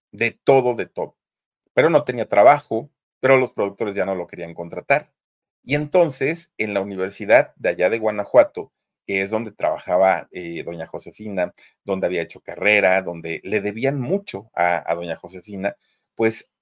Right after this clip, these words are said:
en favor a ella le dieron trabajo a don, eh, Alonso Echanove, fíjense nada más.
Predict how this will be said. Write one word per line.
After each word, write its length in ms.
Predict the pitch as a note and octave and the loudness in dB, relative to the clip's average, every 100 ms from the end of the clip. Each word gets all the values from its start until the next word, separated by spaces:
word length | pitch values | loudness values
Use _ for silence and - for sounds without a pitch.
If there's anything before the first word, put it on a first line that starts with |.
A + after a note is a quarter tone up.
| _ _ _ _ | _ _ _ _
en 240 | A2 G#2 | -2 -2
favor 520 | _ G2+ G#2+ F3 F#3+ - | _ 4 6 4 4 2
a 160 | A2 | 2
ella 440 | G#2+ A2 G#2+ C3+ - | 4 0 0 -2 -2
le 160 | - F#2+ | -8 -6
dieron 240 | F#2+ A2+ | -4 -6
trabajo 580 | - F#2 F2 - G2 F#2+ _ _ - | -2 2 2 0 -8 -8 _ _ -4
a 140 | F2+ | -2
don, 380 | F2 E2+ F2+ F2 | -2 -4 -6 -10
eh, 720 | G2+ F2+ F2 E2+ E2+ E2 D#2+ D#2+ D#2+ _ _ _ _ _ _ | -10 -10 -10 -10 -12 -14 -14 -18 -20 _ _ _ _ _ _
Alonso 580 | G2+ G2 G2 F#2+ G#2 - | 2 2 -2 -4 -6 -6
Echanove, 580 | G2+ - E2+ F2 D#2 D#2 | -16 -6 -6 -4 -8 -10
fíjense 380 | - F2+ F2 E2+ | -12 -12 -12 -8
nada 140 | D#2+ | -8
más. 180 | D#2+ | -8